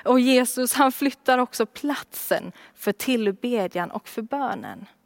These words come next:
I Gamla testamentet och på den tiden så kom judarna till templet för att det var där Gud bodde. Men med Jesus och när han liksom bygger ihop brytningen mellan Gud och människor igen, så skapar han en ny plats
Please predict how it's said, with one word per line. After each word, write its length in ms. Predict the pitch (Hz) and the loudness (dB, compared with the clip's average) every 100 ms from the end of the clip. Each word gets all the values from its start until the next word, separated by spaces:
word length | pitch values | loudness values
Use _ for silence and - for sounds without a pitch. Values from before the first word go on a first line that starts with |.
| _ _ _ - - | _ _ _ -20 -4
I 100 | 220 | 2
Gamla 340 | 269 269 262 254 | 4 4 4 2
testamentet 680 | 285 277 262 262 262 240 226 | 0 2 2 2 2 0 0
och 100 | 226 | 2
på 60 | |
den 220 | 240 269 | 2 2
tiden 400 | 254 285 285 254 | 2 0 2 0
så 120 | 233 240 | 0 -2
kom 320 | 294 294 285 | 2 4 4
judarna 480 | 285 254 254 247 233 | 2 2 2 2 0
till 300 | 240 208 196 | -2 -4 -4
templet 680 | - 302 262 - 180 185 | -2 -2 -2 -4 -6 -4
för 100 | - | 0
att 160 | 269 - | 0 0
det 80 | 262 | -2
var 100 | 247 | 0
där 360 | 208 185 185 | 2 2 0
Gud 420 | 196 220 202 190 | 0 0 -2 -4
bodde. 560 | 208 277 220 - 285 185 _ _ _ _ _ _ _ - | -6 -6 -6 -6 -6 -6 _ _ _ _ _ _ _ 0
Men 240 | 220 226 | 2 4
med 100 | 226 | 2
Jesus 600 | 226 285 247 220 269 - | 2 2 0 0 -2 -2
och 120 | 233 | 0
när 120 | - 220 | 0 2
han 280 | 262 240 226 - - | 2 2 -4 -12 -10
liksom 420 | 233 - 208 185 - _ _ | -4 0 0 -2 -12 _ _
bygger 440 | 226 277 254 269 262 | 0 4 4 4 2
ihop 440 | 254 330 - _ | 2 -2 -4 _
brytningen 680 | 294 311 294 247 277 285 254 | 0 2 2 0 0 2 2
mellan 280 | 247 247 240 | 2 2 0
Gud 340 | 277 277 247 | 0 0 2
och 100 | 240 | 2
människor 520 | 254 254 254 247 262 | 2 2 2 0 -2
igen, 340 | 247 233 208 202 - | 0 0 -2 -6 -14
så 160 | - 262 | -8 -6
skapar 440 | - 302 262 254 | 2 2 4 2
han 180 | 240 254 | 2 2
en 200 | 262 277 | 2 2
ny 220 | 302 302 | 2 0
plats 640 | - - 247 - - - | -4 -2 -4 -4 -14 -14